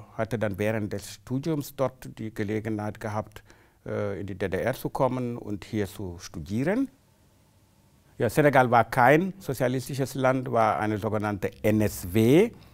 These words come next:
also ein Land auf der nicht sozialistischen Entwicklung. Aber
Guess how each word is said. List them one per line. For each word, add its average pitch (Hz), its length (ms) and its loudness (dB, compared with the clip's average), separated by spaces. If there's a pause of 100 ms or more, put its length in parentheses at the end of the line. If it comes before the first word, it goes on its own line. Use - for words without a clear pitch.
(140)
also 101 260 0
ein 104 240 -2
Land 107 360 -2
auf 98 220 -4
der 104 140 -6
nicht 110 220 -4
sozialistischen 104 680 -8
Entwicklung. 135 720 -2 (360)
Aber 107 280 0